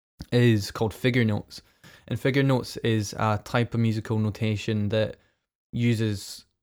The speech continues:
shapes and colors on a line, much like our own muta-, uh, like, mutation,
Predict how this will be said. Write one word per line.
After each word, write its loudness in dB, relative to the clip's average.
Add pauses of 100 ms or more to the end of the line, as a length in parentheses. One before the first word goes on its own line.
(100)
shapes -2
and -2
colors -2 (280)
on -2
a -4
line, 0
much -2
like 0
our 0
own 0
muta-, -4
uh, 0
like, -4
mutation, -6